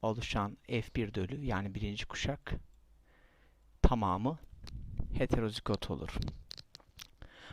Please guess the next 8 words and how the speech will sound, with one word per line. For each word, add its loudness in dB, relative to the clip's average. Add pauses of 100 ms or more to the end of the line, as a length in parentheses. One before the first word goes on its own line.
(100)
Burada 12
baskın 10
ve 8
çekinik 10
genler -2
bir 4
arada. -2
Fakat -4